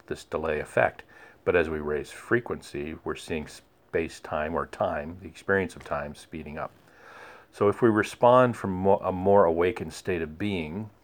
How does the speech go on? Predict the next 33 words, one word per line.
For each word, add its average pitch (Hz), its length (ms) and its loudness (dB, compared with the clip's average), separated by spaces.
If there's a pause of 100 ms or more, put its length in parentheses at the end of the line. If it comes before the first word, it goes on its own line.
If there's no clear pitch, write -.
(160)
we 82 160 -10
change 95 500 -2
the 87 100 -6
relationship, 87 880 -4 (500)
which - 240 -10
changes 95 480 -2
our 78 160 -2
timeline 90 760 0 (180)
or 78 220 -6
our 76 220 -2
space-time 80 840 -4
frequency - 580 -10
location. - 640 -12 (800)
Um, 78 480 0
and 90 100 -6
that 92 80 4
might 85 180 2
be 82 80 -12
complicated. 80 720 -2 (520)
I 95 100 -2
just 85 200 -8
talk 95 240 4
about 76 180 -4
it 73 60 -8
a 76 60 -8
lot, 73 260 -6
so 85 100 -12
I - 20 -8
don't 85 240 -8
really 82 200 -8
address 95 400 0
it, 78 100 -14
but 76 140 -10